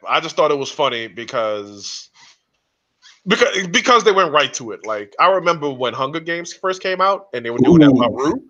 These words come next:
Speaker 2: Ooh, ooh,
Speaker 1: Remember the Rue
Speaker 2: ooh.
Speaker 1: controversy? They
Speaker 2: Yeah,
Speaker 1: tried to fix the, the
Speaker 2: yeah.
Speaker 1: cinnamon brown skin and they forgot that shit. And then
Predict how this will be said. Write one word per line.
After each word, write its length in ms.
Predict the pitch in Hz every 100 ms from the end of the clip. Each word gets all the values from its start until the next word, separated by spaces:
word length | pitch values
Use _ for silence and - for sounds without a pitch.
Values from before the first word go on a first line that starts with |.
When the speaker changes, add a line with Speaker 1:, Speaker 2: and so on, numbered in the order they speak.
| _ _ 110
Speaker 2:
Ooh, 540 | 131 175 165 139 123 113
ooh, 460 | 143 190 196 165 - -
Speaker 1:
Remember 180 | - 143
the 80 | 143 139
Rue 100 | 185
Speaker 2:
ooh. 40 | 233
Speaker 1:
controversy? 600 | 196 196 196 214 220 233
They 140 | 220 143
Speaker 2:
Yeah, 80 | 127
Speaker 1:
tried 200 | 131 131 135
to 60 | 135 131
fix 180 | 113 107
the, 120 | 147 - - 104
the 60 |
Speaker 2:
yeah. 140 | - -
Speaker 1:
cinnamon 280 | 170 180 160
brown 220 | 170 170
skin 300 | - 175 185
and 80 | 151
they 60 |
forgot 340 | 135 120 131 151
that 120 | 160
shit. 280 | - 185 - 127
And 100 | 127
then 160 | 127